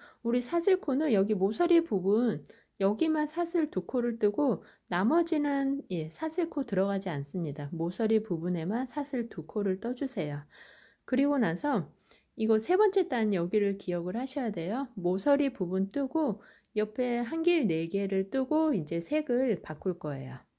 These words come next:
예, 그랬을 때는 색을 바꾸기 위해서 마지막 네 번째 코 뜰 때에는 반코만 떠주세요. 우리 이거 가방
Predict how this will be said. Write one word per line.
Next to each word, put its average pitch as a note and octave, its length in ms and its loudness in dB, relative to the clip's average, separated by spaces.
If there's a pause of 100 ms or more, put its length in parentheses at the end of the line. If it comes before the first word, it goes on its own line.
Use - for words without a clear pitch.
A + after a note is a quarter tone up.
(1400)
예, - 140 -20 (540)
그랬을 - 240 -20
때는 G#3+ 340 0
색을 C#4 280 -4
바꾸기 G3 560 -2
위해서 E3+ 480 -2 (200)
마지막 C4 580 0
네 D#3+ 160 2
번째 G3 400 -2
코 F#3+ 320 0
뜰 D4+ 240 -2
때에는 F#3+ 640 0
반코만 B3+ 600 -2
떠주세요. B3+ 640 -2 (520)
우리 F3+ 140 -4
이거 E3 200 -6
가방 A3+ 760 -2